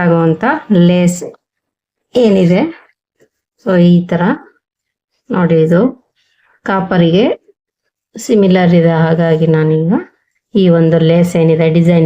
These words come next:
ಲೇಸು, ಇದನ್ನ ಹಚ್ಚುತ್ತಾ ಇದ್ದೀನಿ ಈಗ ತುದಿಗೆ. ಯಾಕಂದ್ರೆ ಇಲ್ಲಿ ನಾವು ಮಡ್ಚಿ ಹೊಲ್ದಿಲ್ಲ, ಹಾಗಾಗಿ ಎಡ್ಜ್ ಅನ್ನೋದೇನಿದೆ ಅದು ಬಂದ್ಬಿಡುತ್ತೆ. ಹಾಗಾಗಿ ಈ ಒಂದು ಲೇಸ್ ಏನಿದೆ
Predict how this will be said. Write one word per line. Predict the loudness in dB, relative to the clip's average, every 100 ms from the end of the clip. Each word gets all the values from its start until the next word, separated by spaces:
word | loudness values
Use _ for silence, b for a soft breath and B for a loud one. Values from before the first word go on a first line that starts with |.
| 0
ಲೇಸು, | -2 -2 -6 -6 -12 _ _ _ _ _ _ _ _ _ _ _ -2
ಇದನ್ನ | 0 0 -2
ಹಚ್ಚುತ್ತಾ | -4 -4 -2 0
ಇದ್ದೀನಿ | 0 0
ಈಗ | -2 -6 -10 _
ತುದಿಗೆ. | 0 0 -2 -4 -6
ಯಾಕಂದ್ರೆ | -4 0 0 2
ಇಲ್ಲಿ | 2 0
ನಾವು | 0 0 2 2
ಮಡ್ಚಿ | 0 -4 -2 0
ಹೊಲ್ದಿಲ್ಲ, | 2 2 0 -2 -4 -10 b b b b -8
ಹಾಗಾಗಿ | -4 -2 0 0 0
ಎಡ್ಜ್ | 0 0 0
ಅನ್ನೋದೇನಿದೆ | 0 0 0 0 0 0
ಅದು | -2 -4 -8 _ _ b b b b b _
ಬಂದ್ಬಿಡುತ್ತೆ. | -2 0 0 -4 -8 -12 -4
ಹಾಗಾಗಿ | -2 -2 -2 -2 -4 -4 b b -2
ಈ | 0
ಒಂದು | 2 0 0
ಲೇಸ್ | 0 0 0
ಏನಿದೆ | 0 0 0